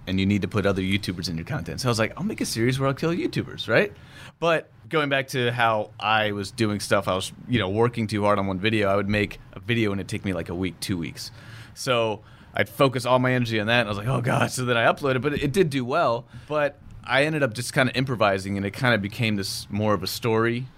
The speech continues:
arc, in a sense, um, it kinda sparked the idea that, oh, it could be a film. I was working with a studio at the time.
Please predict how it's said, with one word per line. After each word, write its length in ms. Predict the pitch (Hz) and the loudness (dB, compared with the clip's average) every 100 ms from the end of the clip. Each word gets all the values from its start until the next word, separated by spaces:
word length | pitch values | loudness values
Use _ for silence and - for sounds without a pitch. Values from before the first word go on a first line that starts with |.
| - - - | -20 -20 -2
arc, 280 | 117 123 123 | 2 2 0
in 100 | 120 | -2
a 60 | |
sense, 380 | 117 123 - - - - - - | 2 2 2 -2 -12 -20 -20 -6
um, 280 | 101 101 98 | 0 2 2
it 100 | 113 | 0
kinda 160 | 131 113 | 0 2
sparked 200 | 113 107 | 0 2
the 80 | 101 | 2
idea 200 | 107 101 | 2 0
that, 100 | 101 | 0
oh, 200 | 180 117 | 2 0
it 80 | |
could 180 | - 127 | 0 -2
be 260 | 113 110 101 | 2 2 0
a 40 | - | -2
film. 400 | 117 92 71 - - 80 | 0 0 -2 -10 -14 -4
I 60 | 110 | -2
was 120 | 110 | 0
working 300 | 117 113 110 | 0 0 0
with 320 | 104 101 - 98 | 2 0 -4 -6
a 60 | |
studio 480 | - - 131 113 98 | -2 0 2 2 2
at 80 | 92 | 0
the 60 | 92 | -2
time. 400 | 104 90 95 | 0 0 0